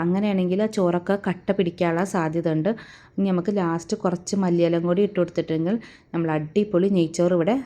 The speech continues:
റെഡി ആയിട്ടുണ്ട്. അപ്പോൾ ഇത് ന-, ചൂടാറി-, ചൂടാറിയാൽ നമുക്ക് വിട്ട് വിട്ട് തന്നെ കിട്ടും ട്ടോ. അപ്പോൾ ഞാനിവിടെ ചിക്കൻ ഫ്രൈ ചെയ്തുകൊണ്ട് നിൽക്കുന്നുണ്ട്. ആ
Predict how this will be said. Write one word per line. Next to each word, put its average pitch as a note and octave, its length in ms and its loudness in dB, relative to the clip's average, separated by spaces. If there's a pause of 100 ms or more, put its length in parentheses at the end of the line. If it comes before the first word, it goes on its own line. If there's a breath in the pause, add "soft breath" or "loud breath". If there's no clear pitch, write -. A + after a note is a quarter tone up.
റെഡി E3 240 4
ആയിട്ടുണ്ട്. D#3+ 400 0
അപ്പോൾ F#3+ 160 -2
ഇത് G3+ 80 0 (120)
ന-, E3+ 220 0
ചൂടാറി-, F#3 460 2 (240)
ചൂടാറിയാൽ F3+ 500 0 (520 loud breath)
നമുക്ക് G3 260 -2 (140)
വിട്ട് A3 260 2
വിട്ട് A3 160 -2
തന്നെ G#3 260 2
കിട്ടും E3 300 0
ട്ടോ. C#3 120 -4 (400 loud breath)
അപ്പോൾ F3 220 0
ഞാനിവിടെ F3 400 2 (120)
ചിക്കൻ F#3+ 340 -2
ഫ്രൈ F3+ 120 2 (100)
ചെയ്തുകൊണ്ട് E3+ 380 2
നിൽക്കുന്നുണ്ട്. E3+ 520 0
ആ - 20 -4